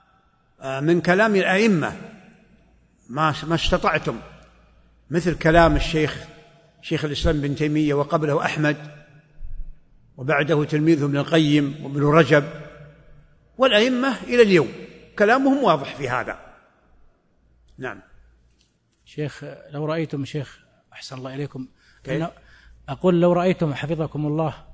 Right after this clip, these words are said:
Speaker 2: يعني، آه، أنهم يجمعون كذلك من كلام العلماء المقبولون عندهم في ال-، في بلدهم، عند
Speaker 1: هذا
Speaker 2: الدو-،
Speaker 1: طيب،
Speaker 2: عند
Speaker 1: يعني
Speaker 2: الدولة.
Speaker 1: إذا كان هناك علماء فقهاء ضموا كذلك، لا تهج-، لا،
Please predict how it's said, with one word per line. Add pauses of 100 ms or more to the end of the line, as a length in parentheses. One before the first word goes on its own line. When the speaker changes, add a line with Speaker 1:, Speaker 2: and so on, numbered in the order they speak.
(380)
Speaker 2:
يعني،
آه،
أنهم
يجمعون
كذلك
من
كلام
العلماء
المقبولون
عندهم
في
ال-، (100)
في
بلدهم، (840)
عند
Speaker 1:
هذا
Speaker 2:
الدو-،
Speaker 1:
طيب،
Speaker 2:
عند
Speaker 1:
يعني
Speaker 2:
الدولة. (420)
Speaker 1:
إذا
كان
هناك
علماء (1500)
فقهاء
ضموا
كذلك،
لا
تهج-،
لا،